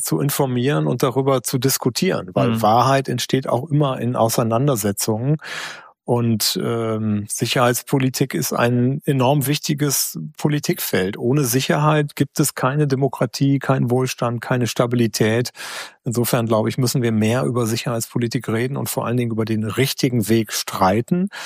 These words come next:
Speaker 1: und den Meinungskorridor nicht unnötig verengen, sondern
Speaker 2: Mhm.
Speaker 1: auch abweichende Stimmen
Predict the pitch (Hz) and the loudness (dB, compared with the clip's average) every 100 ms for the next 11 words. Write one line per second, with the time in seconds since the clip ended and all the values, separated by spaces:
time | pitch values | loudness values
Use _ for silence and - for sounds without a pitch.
0 | - - - - 120 123 117 107 131 143 | -12 -14 -12 -4 0 2 2 4 4 2
1 | 127 - - 131 139 123 127 123 123 127 | 0 0 0 2 2 2 2 4 2 0
2 | 139 117 135 - - 139 127 120 123 117 | -2 2 2 0 0 2 4 2 0 -2
3 | - 117 110 104 104 110 107 131 127 120 | -2 -2 -4 -4 -6 -6 0 2 4 2
4 | 120 - - 135 127 123 127 110 - 135 | 2 0 0 0 0 0 -2 -2 -2 -4
5 | 127 123 | -4 -6